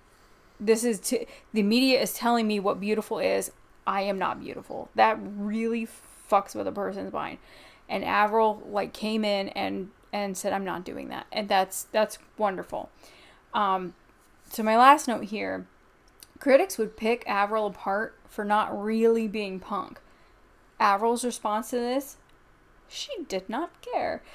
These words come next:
She didn't claim to be completely punk, even adding that she may look punk on the outside, but was a hopeless romantic on the inside, which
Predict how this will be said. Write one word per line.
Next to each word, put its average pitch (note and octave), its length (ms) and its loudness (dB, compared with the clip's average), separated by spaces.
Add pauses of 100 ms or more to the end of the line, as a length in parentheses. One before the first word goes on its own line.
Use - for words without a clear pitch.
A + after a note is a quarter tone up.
(300)
She B3+ 220 -2
didn't A#3+ 360 2
claim D4 380 4
to C#4+ 80 4
be B3+ 200 4
completely C4 520 0
punk, A#3+ 380 2
even B3 260 -2
adding B3+ 300 0
that A3+ 120 -2
she - 140 -2
may C#4 160 2
look G#3 260 0
punk C4+ 240 0
on B3 120 2
the G#3 100 -2
outside, C#4 420 0
but A3 160 0
was A3+ 140 0
a A3 120 4
hopeless A3+ 360 -2
romantic A3 380 -4
on G#3 120 0
the G#3 120 -6
inside, G#3+ 420 -4
which B3 220 -4